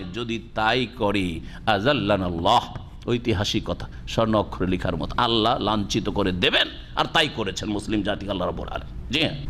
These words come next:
পাকিস্তানের রাজধানী ইসলামাবাদে একটি মহিলা মাদ্রাসা ছিল, দশ হাজার ছাত্রী ছিল, দশ হাজার ছাত্রী, কয়েক বছর আগের ঘটনা। জি হ্যাঁ, দশ হাজার ছাত্রী ছিল।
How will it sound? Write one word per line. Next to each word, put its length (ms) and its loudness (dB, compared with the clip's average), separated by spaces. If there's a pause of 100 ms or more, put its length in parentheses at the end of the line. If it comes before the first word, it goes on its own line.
পাকিস্তানের 540 4 (240)
রাজধানী 380 4
ইসলামাবাদে 540 2 (920)
একটি 460 4 (480)
মহিলা 260 6
মাদ্রাসা 420 4
ছিল, 300 0 (420)
দশ 320 6
হাজার 220 6
ছাত্রী 400 -4
ছিল, 200 -6 (160)
দশ 260 4
হাজার 180 4
ছাত্রী, 320 0
কয়েক 240 2
বছর 240 0
আগের 220 0
ঘটনা। 300 -4 (360)
জি 140 4
হ্যাঁ, 140 0 (580)
দশ 120 8
হাজার 180 6
ছাত্রী 320 4
ছিল। 280 0